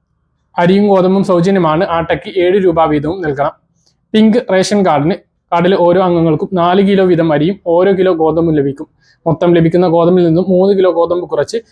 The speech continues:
പകരം മൂന്ന് പാക്കറ്റ് ആട്ട വാങ്ങാം. അതിന് ഒൻപത് രൂപ വീതം നൽകണം. കാർഡിൽ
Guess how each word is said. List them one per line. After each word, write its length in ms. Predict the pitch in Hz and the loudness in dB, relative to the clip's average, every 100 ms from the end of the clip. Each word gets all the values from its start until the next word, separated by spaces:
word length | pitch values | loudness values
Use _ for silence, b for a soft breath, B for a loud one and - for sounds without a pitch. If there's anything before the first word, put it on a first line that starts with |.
| b | b
പകരം 240 | 175 185 185 | -2 0 2
മൂന്ന് 220 | 180 190 | 2 2
പാക്കറ്റ് 360 | 190 180 170 185 | 0 0 -2 -4
ആട്ട 220 | 156 165 | -4 -4
വാങ്ങാം. 400 | 185 143 147 220 - _ _ _ _ _ | -2 0 -2 -4 -8 _ _ _ _ _
അതിന് 320 | 170 165 165 214 _ | 0 2 2 -2 _
ഒൻപത് 360 | 185 196 214 220 | -2 2 2 2
രൂപ 220 | 214 190 180 | 2 2 2
വീതം 280 | 160 151 190 | 2 -2 -4
നൽകണം. 360 | 165 151 143 165 - _ _ - | -2 -2 -2 -4 -10 _ _ -2
കാർഡിൽ 240 | 160 170 | 0 0